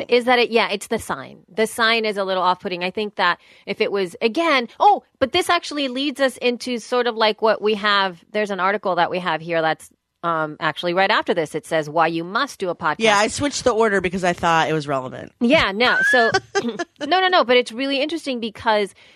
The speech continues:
Speaker 1: I'm not, did we discuss the other one, the other article that was put out about the guy who wrote how you're not just, please, for the love of all things holy, do not start a podcast?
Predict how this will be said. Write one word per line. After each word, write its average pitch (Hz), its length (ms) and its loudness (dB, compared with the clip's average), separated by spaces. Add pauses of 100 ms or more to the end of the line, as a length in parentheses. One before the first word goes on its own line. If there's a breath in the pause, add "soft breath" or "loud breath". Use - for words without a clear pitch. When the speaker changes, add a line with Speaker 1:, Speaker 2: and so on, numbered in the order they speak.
(380 soft breath)
Speaker 1:
I'm 254 100 -6
not, 330 180 -8
did 240 200 -6
we 494 60 4 (200)
discuss - 440 0
the - 200 -6
other 208 260 2
one, 233 460 -2
the 220 100 2
other 220 200 4
article 202 400 0
that 190 200 2
was 185 140 -6
put 190 180 -4
out 175 260 4
about 175 260 2
the 170 80 -4
guy 165 240 2
who 170 100 -6
wrote 160 320 0 (340)
how 180 220 -2
you're 165 300 -2 (100)
not 170 300 0
just, - 320 -6 (300)
please, 214 280 0
for 190 100 -4
the 175 120 0
love 180 260 4
of 170 220 0
all 175 160 6
things 165 260 -6
holy, 165 340 0
do 175 200 -2
not 175 340 2
start 165 240 0
a 151 60 -4
podcast? 156 720 -4